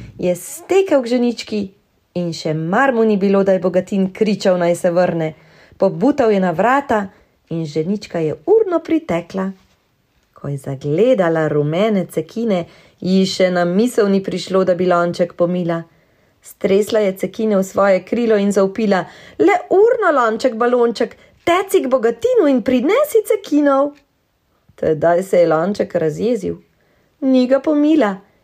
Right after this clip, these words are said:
in ni ga postavila na okensko polico, da bi ga ljubo sonce posušilo.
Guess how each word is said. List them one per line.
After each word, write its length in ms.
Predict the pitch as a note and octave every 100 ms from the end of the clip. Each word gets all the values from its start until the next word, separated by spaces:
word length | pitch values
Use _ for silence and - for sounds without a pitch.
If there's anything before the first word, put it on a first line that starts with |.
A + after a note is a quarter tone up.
| _
in 260 | G#3 G3 G3
ni 160 | G3+ G3
ga 120 | C4+
postavila 580 | F#4 - C#4 A#3 A3 G#3+
na 220 | G3+ G3
okensko 420 | F#3+ G3 - G3
polico, 420 | G3 G3+ F#3+ F#3+
da 100 | F#3
bi 120 | F3+
ga 120 | F#3+ G3
ljubo 340 | G3+ F#3+ F#3+
sonce 460 | F#3+ G3 F#3+ F#3+ F#3+
posušilo. 720 | F#3+ G3+ G3 - F#3+ -